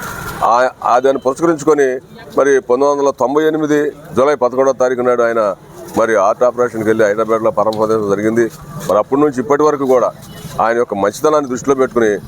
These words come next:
ఈ గ్రామస్తులందరూ కూడా ఆయన సన్నిహిత సంబంధాలు కలిగినటువంటి వ్యక్తులు. పార్టీకి అతీతంగా, మరి కులానికి అతీతంగా ఉన్నటువంటి వ్యక్తి కాబట్టి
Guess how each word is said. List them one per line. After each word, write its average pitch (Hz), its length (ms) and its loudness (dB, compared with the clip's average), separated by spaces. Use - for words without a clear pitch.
ఈ 110 40 2
గ్రామస్తులందరూ 131 720 2
కూడా 127 220 4
ఆయన 117 220 0
సన్నిహిత 113 280 0
సంబంధాలు 120 460 0
కలిగినటువంటి 110 440 -2
వ్యక్తులు. 127 360 2
పార్టీకి 135 360 2
అతీతంగా, 127 600 0
మరి 113 180 0
కులానికి 131 360 0
అతీతంగా 127 420 0
ఉన్నటువంటి 117 400 0
వ్యక్తి 107 220 -2
కాబట్టి 120 480 0